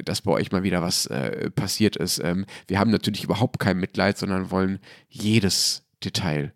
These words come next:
von dir wissen. Also heute Österreich-Sondersendung gewissermaßen mit, äh, Kurz und,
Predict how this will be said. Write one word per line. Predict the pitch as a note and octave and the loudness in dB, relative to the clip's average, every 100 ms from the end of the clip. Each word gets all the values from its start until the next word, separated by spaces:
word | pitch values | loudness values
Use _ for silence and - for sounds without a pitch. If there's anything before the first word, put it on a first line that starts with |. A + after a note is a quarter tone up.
| _ | _
von | - D2+ | -8 -6
dir | D2+ | -4
wissen. | D2+ - D#2+ | -4 -2 -2
Also | F#2 F#2+ | -2 -2
heute | F#2+ | -2
Österreich-Sondersendung | - G#2 - F2+ F2+ F2+ G2 F2 D#2+ D#2 D#2 | -2 -4 -2 -2 -2 -4 -4 -4 -4 -6 -8
gewissermaßen | D2 D2+ E2 D#2 D2+ - F#2 - - - - | -8 -6 -6 -6 -6 -6 -8 -10 -20 -20 -8
mit, | - - | -6 -2
äh, | - - | -2 -2
Kurz | - F2 - - | 0 0 0 -2
und, | D2+ D#2 - | -4 -4 -6